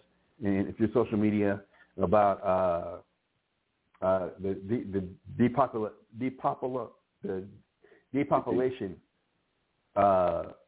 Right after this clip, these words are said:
uh, plans of the Illuminati, the depopulation plans of, like, the Bill Gates and, and, and the Bilderbergs and, and the, um, uh, uh, the elite of the world, that they, that, you know,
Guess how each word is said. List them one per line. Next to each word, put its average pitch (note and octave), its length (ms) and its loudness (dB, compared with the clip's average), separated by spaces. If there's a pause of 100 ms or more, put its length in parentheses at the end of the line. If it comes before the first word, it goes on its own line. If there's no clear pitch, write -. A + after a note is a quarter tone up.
(180)
uh, F2 420 -2 (520)
plans G#2 500 2 (340)
of F#2 420 2 (180)
the F#2+ 100 -2
Illuminati, G2+ 600 0
the F2 180 -8
depopulation A#2+ 640 -4
plans G#2 420 -8
of, F#2 360 -4 (360)
like, F#2 120 -6
the G2 60 -8
Bill G#2+ 200 0
Gates G2+ 380 -4
and, F#2 180 -6
and, F2 260 -4
and F2 400 -6 (300)
the F#2+ 60 2
Bilderbergs F#2 680 2
and, F2 180 -10
and F2 180 -10
the, F2+ 120 -10
um, F2 340 -8 (340)
uh, E2 460 -2 (800)
uh, G2 160 6
the G#2+ 140 2
elite G#2 360 2
of G2+ 120 2
the G2 60 2
world, F2 400 2
that F2+ 100 -2
they, A2 80 2 (140)
that, F2+ 340 2 (500)
you G2+ 100 0
know, F#2 280 2